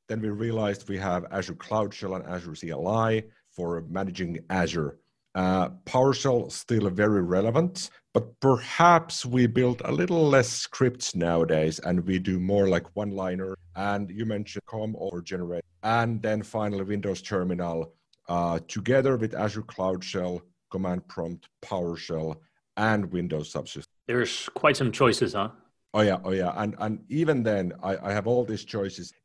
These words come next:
Speaker 1: Even then, uh, early in the morning, I have my first cup of coffee. I do Win key R, and then I realize, yeah, I should actually open Windows Terminal because I need.
Speaker 2: Yeah, yeah, it's, it's way too ingrained in my muscle memory also. Win key R, C M D.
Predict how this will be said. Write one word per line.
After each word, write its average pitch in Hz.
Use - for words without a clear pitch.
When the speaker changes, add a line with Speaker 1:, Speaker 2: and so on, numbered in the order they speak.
Speaker 1:
Even 120
then, 104
uh, 90
early 131
in 120
the 120
morning, 107
I 98
have 101
my 98
first 98
cup 95
of -
coffee. 92
I 90
do 90
Win 120
key 120
R, 98
and 87
then 101
I 98
realize, 90
yeah, 90
I 85
should -
actually 117
open 98
Windows 87
Terminal 80
because 82
I 87
need. 80
Speaker 2:
Yeah, 127
yeah, 113
it's, -
it's 131
way 131
too 135
ingrained 113
in 104
my 107
muscle 107
memory 104
also. 104
Win 127
key 120
R, 104
C -
M 98
D. 123